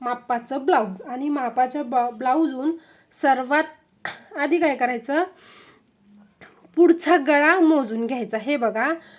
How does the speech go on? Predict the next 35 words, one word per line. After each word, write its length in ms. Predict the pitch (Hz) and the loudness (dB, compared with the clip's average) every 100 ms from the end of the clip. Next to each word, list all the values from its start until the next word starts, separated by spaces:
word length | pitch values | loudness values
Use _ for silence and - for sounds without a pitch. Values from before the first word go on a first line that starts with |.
| _ | _
तर 60 | 285 | -2
इथे 220 | 302 320 | 2 2
पुढचा 400 | 330 311 302 320 | 2 0 2 0
गळा 260 | 269 277 294 285 | 2 0 0 -2
आहे 220 | 285 330 | -6 -6
सहा 400 | - 349 - 349 | -6 -6 2 4
इंच. 380 | 311 262 254 226 202 - - - _ | 4 2 -2 -4 -8 -12 -20 -20 _
तर 80 | 294 | -2
बघा 280 | 311 294 294 | 0 0 -2
मैत्रिणींनो, 640 | 285 285 294 294 302 302 | -2 -4 -2 0 0 -2
पुढचा 380 | 302 311 311 302 | -4 -4 -2 -4
गळा 260 | 277 269 277 | -4 -6 -6
सहा 320 | - 302 349 | -4 0 4
इंच 260 | 349 302 | 4 2
आलेला 340 | 294 247 226 247 | 0 -2 -2 -6
आहे. 260 | 254 285 311 - - - - | -8 -10 -12 -18 -20 -20 -4
तर 100 | 311 | 0
मला 240 | 302 302 | 0 0
काय 160 | 302 330 | 2 2
सांगितलेलं 500 | 330 285 285 294 285 | 2 -2 -2 -2 0
आहे 140 | 294 285 - | 0 -2 -4
कस्टमरने, 520 | 277 - 277 269 277 - | -4 -2 -2 -2 -6 -6
थोडंसं 400 | 277 277 285 294 | -4 -2 0 -2
पुढचा 360 | 302 302 277 294 | -4 -4 -4 -2
गळा 280 | 240 247 285 | 0 2 4
वाढवायचा 520 | 330 311 233 220 233 | 4 4 2 0 -2
आहे. 200 | 240 196 - _ - - _ - | -2 -4 -8 _ -20 -20 _ -6
तर 80 | 285 | -6
सहा 400 | - 349 311 320 311 262 | 0 2 4 4 4 0
आलेला 300 | 262 269 277 | 0 0 0
आहे, 200 | 285 285 285 | 0 -4 -4
तर 120 | 269 | -2
मी 180 | 285 285 | 0 -2
घेत 300 | 254 247 285 | -4 -4 -2
आहे, 360 | 285 285 349 | -2 0 0